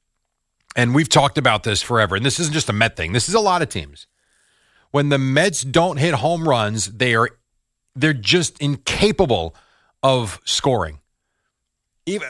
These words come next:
look at last night. All right, you get the back-to-back home runs from Baty and Nimmo. Great, great. And I'm listening to Howie at that time, coming back from the baseball game, uh, that we had.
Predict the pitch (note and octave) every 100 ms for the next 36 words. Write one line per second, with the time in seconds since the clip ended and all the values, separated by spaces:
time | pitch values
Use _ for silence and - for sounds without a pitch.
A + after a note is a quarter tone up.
0 | - F3 G3 B3 G#3+ A#3+ B3+ - G#3 A2
1 | - E3+ A#3+ A3 G3+ G#3+ F#3+ G#3 G#3 G3+
2 | G#3 - F#3+ F#3 F#3 D#3+ - C3+ C#3+ D#3
3 | D#3 D3 D3 B2 E2+ - E3 A#3+ C#4+ G3
4 | - - C3+ A#3+ B3+ A#3+ - _ _ -
5 | C#3 D#3 F#3 F#3+ E3+ D3 D3+ F3+ F3 C#3
6 | C3+ A2+ - A2 G#2 C3+ B2 B2 A#2+ -
7 | C3 B2 A2+ G2 A#2 C#3+ D3 D3+ B2 A2
8 | F#2+ F#2+ - G#2+ G2 F#2 F#2+ G2+ G#2+ F#2+
9 | E2 E2+